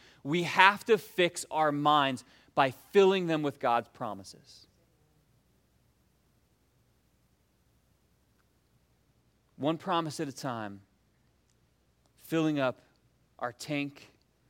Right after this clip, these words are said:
with what's gonna push us forward. And so a-, as we analyze what's going on in our head, this is just one of the questions that I,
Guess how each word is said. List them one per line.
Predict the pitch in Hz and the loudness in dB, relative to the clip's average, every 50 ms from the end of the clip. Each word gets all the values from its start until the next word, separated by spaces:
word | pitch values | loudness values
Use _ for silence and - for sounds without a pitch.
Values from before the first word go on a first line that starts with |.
| _ _ _ _ _ _ _ _ _ _ _ - | _ _ _ _ _ _ _ _ _ _ _ -18
with | 123 - | -14 -12
what's | 135 127 - | -12 -10 -10
gonna | - 131 123 | -8 -10 -10
push | - - 123 - - | -10 -10 -12 -12 -12
us | 113 - | -14 -16
forward. | - - 110 104 104 101 92 _ _ _ _ _ _ _ _ _ _ _ _ _ _ _ _ _ _ _ _ _ _ _ _ _ _ _ _ _ _ _ _ _ _ _ _ _ - | -14 -12 -12 -12 -12 -14 -18 _ _ _ _ _ _ _ _ _ _ _ _ _ _ _ _ _ _ _ _ _ _ _ _ _ _ _ _ _ _ _ _ _ _ _ _ _ -16
And | 127 - | -10 -4
so | - 160 151 156 - - | 0 2 2 2 2 4
a-, | 156 160 160 - | 4 4 4 4
as | - 180 190 175 180 | 2 0 0 0 0
we | 202 202 196 190 180 - _ _ _ - 165 | -2 -2 -2 -4 -6 -8 _ _ _ -6 -2
analyze | 165 180 180 175 160 156 143 139 131 127 120 117 - 180 | -2 0 2 2 2 2 2 2 0 -2 -2 -6 -8 -10
what's | - 143 127 - | -10 -10 -10 -8
going | - 160 151 151 147 | -6 -4 -4 -2 -2
on | 147 147 143 | -2 -4 -4
in | 139 | -4
our | 135 127 | -6 -8
head, | 120 117 131 123 117 113 - _ _ _ _ _ _ _ _ _ _ _ _ - | -8 -8 -6 -6 -6 -6 -8 _ _ _ _ _ _ _ _ _ _ _ _ -10
this | 151 135 - 175 | -10 -8 -8 -8
is | 160 | -8
just | 143 - - | -8 -8 -6
one | 170 156 | -6 -4
of | 151 | -4
the | 143 | -6
questions | - - 151 147 139 - - 139 127 117 | -6 -4 -4 -4 -4 -6 -8 -10 -8 -4
that | 131 | -2
I, | 131 127 123 127 | 0 0 0 0